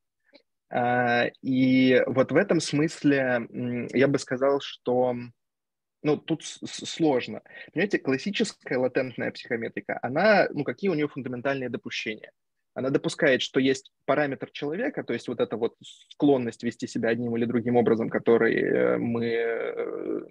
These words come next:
ну, к-, который мы измеряем. Есть какой-то параметр задания, такой же латентный, а, и, соответственно, если ч-, параметр человека выше параметра задания,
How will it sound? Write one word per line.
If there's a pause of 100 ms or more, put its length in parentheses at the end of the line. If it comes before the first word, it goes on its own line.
(180)
ну,
к-,
который
мы
измеряем. (360)
Есть
какой-то
параметр
задания, (760)
такой
же
латентный, (400)
а,
и,
соответственно,
если
ч-,
параметр
человека
выше
параметра
задания,